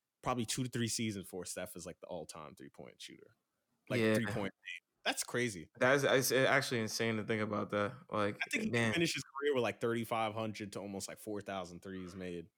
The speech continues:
Speaker 2: Yeah, and I don't think
Speaker 1: <laughs>
Speaker 2: anybody's gonna ever touch him. I, I'll be
Speaker 1: <laughs>
Speaker 2: honest. Like, I just feel like he had a couple of those years where it was just, he was hitting too many threes. Like, wh-,
Speaker 1: You were
Speaker 2: I, I
Speaker 1: looking like
Speaker 2: posted the game where he, he battles Wall and he had fifty-one. It was a, uh, fourth quarter win,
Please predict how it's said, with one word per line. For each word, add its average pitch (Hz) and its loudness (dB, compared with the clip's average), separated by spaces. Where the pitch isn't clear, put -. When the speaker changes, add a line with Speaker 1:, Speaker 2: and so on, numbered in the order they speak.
Speaker 2:
Yeah, 135 6
and 131 6
I 151 10
don't 208 10
think 170 4
Speaker 1:
<laughs> 147 6
Speaker 2:
anybody's 139 4
gonna 123 4
ever 123 6
touch 123 4
him. 120 -2
I, 104 6
I'll 123 8
be 135 6
Speaker 1:
<laughs> - 10
Speaker 2:
honest. 135 8
Like, 117 4
I 135 8
just 143 2
feel 165 8
like 151 8
he 135 6
had 139 8
a 135 6
couple 135 2
of 120 6
those 117 4
years 117 6
where 117 6
it 113 6
was 110 0
just, 113 -2
he 151 4
was 135 4
hitting 107 2
too - 2
many 117 4
threes. 110 0
Like, 101 2
wh-, - -8
Speaker 1:
You 113 0
were 123 6
Speaker 2:
I, - 2
I 143 10
Speaker 1:
looking - -
like 151 8
Speaker 2:
posted 170 8
the 139 8
game 156 6
where 143 8
he, 139 2
he 131 0
battles 131 6
Wall 117 6
and 113 2
he 123 0
had 139 4
fifty-one. 120 2
It - -6
was 110 2
a, 110 6
uh, 107 6
fourth 135 2
quarter 135 8
win, 117 2